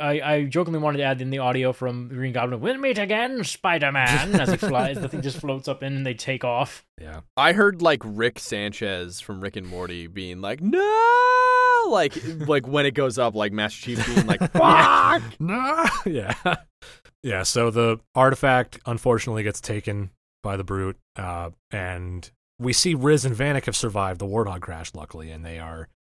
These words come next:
Speaker 2: you know, gathering around Kai and trying to get her to respond, and she, and she's laying there,
Speaker 3: She's out.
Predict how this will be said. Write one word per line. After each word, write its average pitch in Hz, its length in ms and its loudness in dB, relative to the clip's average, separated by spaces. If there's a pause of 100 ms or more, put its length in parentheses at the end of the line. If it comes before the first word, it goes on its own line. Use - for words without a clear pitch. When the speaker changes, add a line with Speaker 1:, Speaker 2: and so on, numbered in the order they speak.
Speaker 2:
you 104 120 -8
know, 90 40 -8
gathering 113 400 0
around 101 380 -2
Kai 101 300 -4
and 90 120 -6
trying 95 280 -6
to 87 60 -12
get 90 200 -12
her 87 100 -8
to 90 160 -14
respond, 85 640 -10
and 82 240 -14
she, 80 240 -14
and 80 140 -16
she's 82 400 -10 (380)
laying 139 400 2
there, 120 280 2
Speaker 3:
She's 117 160 0
out. 80 260 -6